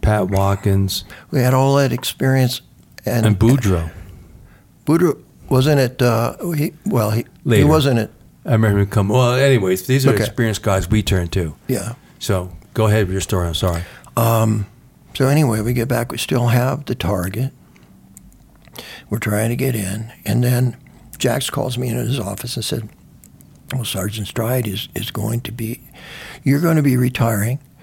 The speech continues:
Speaker 2: And I never asked it off a team, but it was,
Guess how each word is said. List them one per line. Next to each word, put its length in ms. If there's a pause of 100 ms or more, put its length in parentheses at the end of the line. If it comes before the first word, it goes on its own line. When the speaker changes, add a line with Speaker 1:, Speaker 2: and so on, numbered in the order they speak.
(320)
Speaker 2:
And 160
I 100
never 260
asked 360
it 100
off 200
a 40
team, 340
but 160
it 100
was, 140